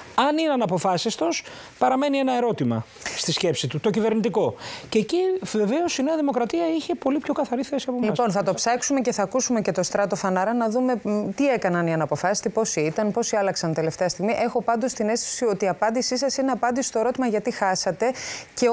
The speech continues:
Speaker 2: όχι τόσο γιατί χάσατε με είκοσι μονάδες.
Speaker 1: Σας είπα, δηλαδή υπήρχε, ε,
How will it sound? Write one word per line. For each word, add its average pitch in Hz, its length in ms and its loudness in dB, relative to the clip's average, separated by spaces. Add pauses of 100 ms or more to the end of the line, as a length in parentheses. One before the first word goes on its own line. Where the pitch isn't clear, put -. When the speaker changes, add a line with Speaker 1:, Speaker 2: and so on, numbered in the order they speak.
(120)
Speaker 2:
όχι 285 180 -2
τόσο 214 400 0
γιατί 220 300 0
χάσατε 277 380 -2
με 240 120 2
είκοσι 254 360 -2
μονάδες. 214 500 0
Speaker 1:
Σας 156 200 0
είπα, 113 420 0
δηλαδή 135 260 2
υπήρχε, 165 520 0
ε, 139 220 0